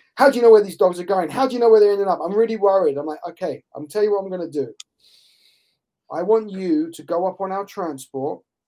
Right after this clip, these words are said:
Okay, you can follow in a car. We will pay for your gas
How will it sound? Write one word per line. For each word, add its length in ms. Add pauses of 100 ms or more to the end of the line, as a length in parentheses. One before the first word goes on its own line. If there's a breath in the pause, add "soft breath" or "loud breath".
Okay, 200
you 100
can 120
follow 300
in 80
a 80
car. 320
We 260
will 180
pay 240
for 140
your 220
gas 440